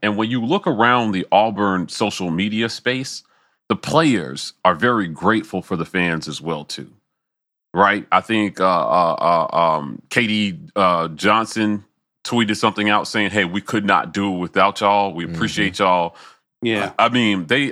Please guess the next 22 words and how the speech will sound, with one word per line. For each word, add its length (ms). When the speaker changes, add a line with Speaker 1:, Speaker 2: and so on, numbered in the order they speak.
Speaker 1:
really, 560
uh, 60
take 280
on 340
the 100
persona 640
of 120
this 160
head 260
coach, 360
man, 240
and 80
they're 100
following 460
his 240
lead. 400
I 80
don't 180
think 180
that's 220
by 200
accident. 480